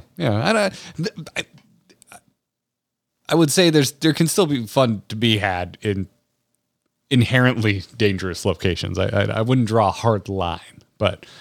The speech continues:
yeah, th-, th-, th-, there's just, it just something about this that I'm like, I,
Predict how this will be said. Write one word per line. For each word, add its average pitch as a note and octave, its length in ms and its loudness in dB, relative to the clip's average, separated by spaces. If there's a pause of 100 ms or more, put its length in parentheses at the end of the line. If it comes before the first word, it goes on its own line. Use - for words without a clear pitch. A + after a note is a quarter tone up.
(300)
yeah, G2 220 0
th-, D#3 180 0
th-, E3 260 -2
th-, C3+ 160 -2
there's C#3 240 2
just, C#3+ 280 -2
it D3 100 -2
just - 440 -2 (600)
something G3 300 -2
about C#3 220 -2
this C3+ 180 0
that C3 80 2
I'm A#2+ 80 2
like, A#2 240 0
I, A#2+ 340 0